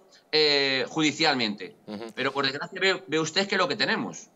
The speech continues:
Speaker 2: De lo que tenemos, don Alfredo, la verdad que no puede haber un partido político, está prohibido por la ley un partido político, como lo hay en España,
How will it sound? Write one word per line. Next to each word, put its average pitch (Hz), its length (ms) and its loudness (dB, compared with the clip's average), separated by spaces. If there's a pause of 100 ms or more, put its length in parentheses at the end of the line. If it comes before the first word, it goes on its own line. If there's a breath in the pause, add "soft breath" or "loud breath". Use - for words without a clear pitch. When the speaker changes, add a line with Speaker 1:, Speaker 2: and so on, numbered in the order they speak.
(140)
Speaker 2:
De 113 220 -8
lo 117 140 4
que 123 100 4
tenemos, 147 420 4
don 127 380 2
Alfredo, 123 680 2
la 117 100 6
verdad 120 240 2
que 120 80 -2
no 120 160 -4
puede 120 160 0
haber 117 180 0
un 117 140 -6
partido 110 460 0
político, 120 420 -4
está 120 160 -6
prohibido 120 440 0
por 107 140 -4
la 101 80 0
ley 98 200 -2
un 120 100 -6
partido 110 400 -4
político, 101 500 -6
como 113 280 -4
lo 110 120 4
hay 135 160 6
en 123 120 -2
España, 110 520 -2